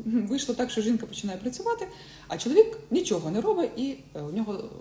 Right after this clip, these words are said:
в роду були залежності, вони йому передаються, е,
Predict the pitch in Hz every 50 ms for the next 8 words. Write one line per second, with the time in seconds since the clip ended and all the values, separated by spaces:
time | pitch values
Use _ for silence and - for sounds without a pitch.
0 | - 151 151 165 190 185 214 202 156 170 220 311 311 302 285 262 254 247 254 233
1 | 220 - - 165 160 165 170 165 165 156 151 - 156 151 143 151 165 233 294 285
2 | - 247 233 - - - - - - - - - - - - 147 143 139 139 135